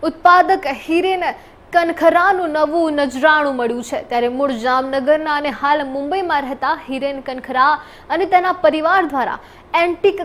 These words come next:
કોતરણી વાળે વિવિધ પ્રકારની પેનો બનાવવા માટે ખૂબ જ તેઓ જાણીતા છે અને વર્ષોથી તેઓ વર્લ્ડ વાઇઝ પેનની નિકાસ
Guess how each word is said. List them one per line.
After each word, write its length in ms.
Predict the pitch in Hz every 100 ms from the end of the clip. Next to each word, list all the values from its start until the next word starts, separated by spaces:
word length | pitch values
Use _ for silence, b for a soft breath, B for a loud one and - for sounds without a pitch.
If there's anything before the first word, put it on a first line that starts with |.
| -
કોતરણી 500 | 349 359 415 427 392
વાળે 380 | 277 311 311 330
વિવિધ 580 | 240 233 269 349 381
પ્રકારની 720 | 349 359 302 311 311 330 302 -
પેનો 500 | - - 330 370 359
બનાવવા 440 | 254 262 247 240
માટે 320 | 233 277 320
ખૂબ 300 | 339 392 381
જ 80 | 427 -
તેઓ 200 | 320 349
જાણીતા 520 | 285 320 240 196 202
છે 300 | 214 - - - -
અને 100 | 247
વર્ષોથી 520 | 226 294 294 392 349
તેઓ 460 | 339 339 330 320 B B B 254
વર્લ્ડ 340 | 254 349 349 311
વાઇઝ 340 | 302 311 320 - -
પેનની 340 | 302 302 311
નિકાસ 420 | 285 277 311 370